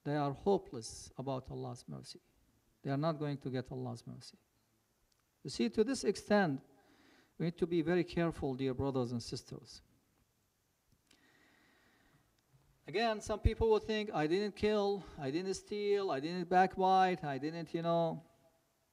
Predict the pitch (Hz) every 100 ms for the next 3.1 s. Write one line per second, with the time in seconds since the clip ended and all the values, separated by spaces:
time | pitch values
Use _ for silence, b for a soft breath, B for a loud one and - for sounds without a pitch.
0 | _ _ _ - 170 160 165 165 165 160
1 | 160 160 165 170 165 165 165 160 147 170
2 | 160 160 160 160 - 160 160 160 147 113
3 | 101